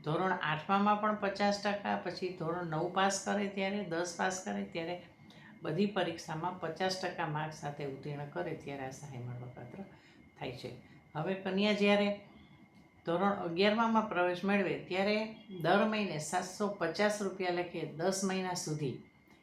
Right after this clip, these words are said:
એટલે સાત હજાર પાંચસો રૂપિયાની આર્થિક સહાય શિષ્યવૃત્તિ મળવાપાત્ર થાય છે. અને પછી જ્યારે કન્યા ધોરણ અગિયારની પરીક્ષા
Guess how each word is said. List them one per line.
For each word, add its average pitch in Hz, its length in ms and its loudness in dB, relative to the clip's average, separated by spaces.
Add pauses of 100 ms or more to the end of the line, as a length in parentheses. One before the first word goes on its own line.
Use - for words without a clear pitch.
(120)
એટલે 170 200 -4
સાત 180 360 0
હજાર 185 320 2
પાંચસો 165 440 -2
રૂપિયાની - 1600 -8 (380)
આર્થિક 156 340 -4
સહાય 156 360 -6
શિષ્યવૃત્તિ 143 680 -6
મળવાપાત્ર 127 680 -6
થાય 139 240 -8
છે. 131 140 -12
અને 185 400 -8
પછી 175 400 -6
જ્યારે 170 240 -2
કન્યા 165 400 -4 (240)
ધોરણ 170 260 -4
અગિયારની 185 580 0
પરીક્ષા 156 480 -8